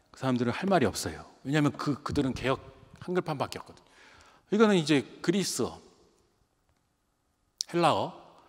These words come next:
신약 성경의 원전이란 말이에요. 네스날라는 판. 이런 거 보지 않습니다. 신천지 사람들이 이걸 할 이유가 없어요. 왜냐면 이거 하면 자기들이 무너지기 때문에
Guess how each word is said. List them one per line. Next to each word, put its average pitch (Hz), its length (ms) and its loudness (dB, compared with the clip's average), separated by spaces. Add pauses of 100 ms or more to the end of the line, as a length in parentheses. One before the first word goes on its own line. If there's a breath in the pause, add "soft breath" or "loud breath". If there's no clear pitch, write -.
(240 soft breath)
신약 214 300 4
성경의 147 640 -2 (140)
원전이란 107 460 -4
말이에요. - 240 -14
네스날라는 92 640 -4
판. - 180 -12 (880 soft breath)
이런 208 220 8
거 208 80 6
보지 175 260 6
않습니다. 139 800 4 (1400)
신천지 147 340 -6
사람들이 135 400 0
이걸 120 360 0 (380)
할 180 220 -2
이유가 135 320 2
없어요. 104 300 -4
왜냐면 135 220 -2
이거 131 100 -2
하면 175 280 -2
자기들이 147 540 0 (500 loud breath)
무너지기 135 460 2
때문에 117 680 -2